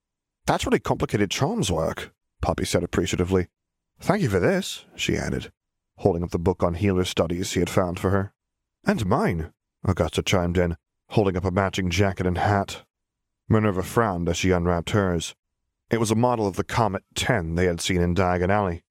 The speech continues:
"Sorry," Harry grinned, tapping it with his wand. It grew to be a full-sized broom, and Minerva could only gape at it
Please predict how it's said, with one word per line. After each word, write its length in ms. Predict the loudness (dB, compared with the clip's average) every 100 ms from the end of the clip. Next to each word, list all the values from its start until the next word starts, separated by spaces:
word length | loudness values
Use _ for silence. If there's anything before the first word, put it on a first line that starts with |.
| _ _ _ _
"Sorry," 460 | -2 -2 -2 -8 -14 _
Harry 220 | 0 0
grinned, 420 | 0 0 -2 -4 -4
tapping 320 | -2 -2 -2
it 60 |
with 80 | 0
his 160 | 0 2
wand. 440 | 2 2 -2 -8 _ _ _ _ _ _
It 120 | -4
grew 180 | 2 2
to 60 | 2
be 120 | 0
a 60 | 0
full-sized 840 | 0 0 0 0 0 -2 -4 0
broom, 380 | 2 2 0 -6 -12 -20 -20 _
and 140 | -2 0
Minerva 340 | 2 0 0
could 120 | 0
only 180 | 2 0
gape 340 | 0 -2 0 0
at 100 |
it 100 | -2